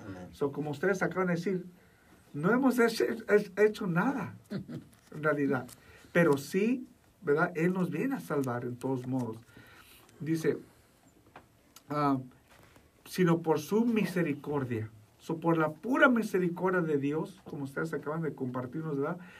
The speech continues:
Speaker 2: Por la pura misericordia de Dios es que nosotros somos salvados, ¿verdad? Dice, "Lo hizo mediante el bautismo que nos regenera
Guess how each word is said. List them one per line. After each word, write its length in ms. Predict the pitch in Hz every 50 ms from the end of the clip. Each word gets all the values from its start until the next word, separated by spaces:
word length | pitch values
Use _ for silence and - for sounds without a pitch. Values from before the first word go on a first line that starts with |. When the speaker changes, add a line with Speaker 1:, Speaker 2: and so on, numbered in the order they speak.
| - - - _ _
Speaker 2:
Por 120 | - 170
la 120 | 165 165 160 - - _ _
pura 320 | - 240 269 277 269 254 247
misericordia 640 | 233 214 - - 190 170 165 - 185 190 185 180
de 60 | 170 165
Dios 240 | 170 185 185 - - -
es 140 | 170 170
que 120 | - - 190
nosotros 560 | 175 156 - 175 175 170 196 214 214 208 - - - - -
somos 420 | - - - 165 170 170 170 165
salvados, 840 | - - - 135 123 113 110 127 135 131 120 123 120 - - - _ _ _ _ _ _
¿verdad? 260 | 135 120 123 135 160 - - - - - - - - - -
Dice, 300 | 151 156 - - 135 120 - - - - - - - _ - - -
"Lo 240 | - 156 160 160 190
hizo 320 | 214 226 - - 247 226
mediante 680 | 208 202 180 160 170 175 170 170 165 - 165 160 - 160 160
el 120 | 156 143
bautismo 880 | 147 147 143 139 139 - - 190 214 226 220 - 220 220 233 254 269 262 - - - _ - _
que 140 | - 165 165
nos 340 | 160 151 147 143 135 - -
regenera 880 | 139 139 147 151 139 135 - 151 147 147 151 180 226 247 214 - -